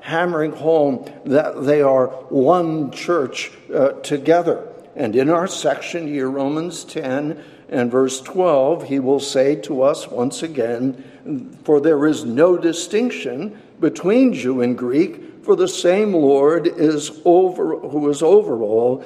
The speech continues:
is rich to all who call upon him." But I want to draw attention to something of a contrast.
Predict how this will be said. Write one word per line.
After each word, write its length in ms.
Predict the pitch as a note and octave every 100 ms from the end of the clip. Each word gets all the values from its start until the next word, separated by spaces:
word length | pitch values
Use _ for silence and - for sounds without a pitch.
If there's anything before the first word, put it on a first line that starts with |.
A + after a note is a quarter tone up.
| - -
is 320 | D3 C#3 C3
rich 440 | G#2+ C#3 G3 - -
to 120 | C#3+ B2
all 300 | B2 B2 -
who 160 | B2+
call 720 | - - D#3 D3 C3+ A#2 - - - - -
upon 440 | A2+ - D#3+ D3+
him." 160 | C3+ - - - - _ _ _ _ _ _
But 80 | E3
I 60 | E3
want 220 | E3+ A3+
to 80 | A#3
draw 560 | D3 C#3 D#3 F3+ C#3+
attention 760 | C3+ - E3+ D#3+ C#3 B2 C#3 C#3 -
to 220 | - C3+
something 480 | C3+ E3+ D#3+ E3 D#3
of 100 | B2+
a 80 | B2+
contrast. 1040 | - - D3+ D3 - G#2+ - - - -